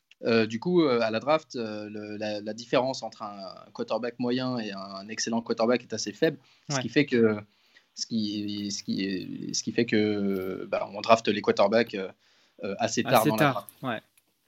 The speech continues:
Speaker 1: Alors qu'en Superflex, c'est une autre histoire, parce que, euh, du coup, il y a, dans une ligue à douze, vingt-quatre, euh, quarterbacks titularisés, typiquement,
Speaker 2: Mhm.
Speaker 1: euh, même s'il y a toujours la possibilité de mettre un,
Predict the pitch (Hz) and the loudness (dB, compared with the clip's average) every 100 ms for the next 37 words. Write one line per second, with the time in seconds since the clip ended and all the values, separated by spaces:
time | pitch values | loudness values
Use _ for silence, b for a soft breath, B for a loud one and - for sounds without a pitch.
0 | _ - 117 196 160 131 139 120 - 214 | _ 0 4 4 0 -10 -4 -4 -4 -8
1 | - 127 147 - - - 104 107 - 170 | -8 -8 -8 -8 -8 -6 -6 -6 -6 -4
2 | 175 - 123 110 107 113 - 175 113 110 | -4 -2 -2 -2 -4 -8 -6 0 0 0
3 | 107 104 104 107 110 120 113 147 156 - | -2 -6 -6 -6 -4 -2 -4 -4 -6 0
4 | 151 156 135 - - - - - - - | -2 2 -2 -2 -10 -20 -20 -20 -14 -8
5 | 101 101 113 110 107 117 117 110 117 110 | -8 -6 -6 -2 2 0 0 -8 -2 0
6 | 107 110 151 165 - 117 107 151 180 - | 0 0 -2 -2 -8 -12 -6 -2 -2 -4
7 | _ _ - 117 160 107 107 101 101 101 | _ _ -18 -10 -4 0 0 0 -2 -6
8 | 101 - 120 123 123 117 110 - 131 113 | -8 2 4 4 4 0 0 2 4 2
9 | 113 - 113 110 127 117 110 - 101 98 | 0 -4 -2 0 2 2 -2 -4 -6 -6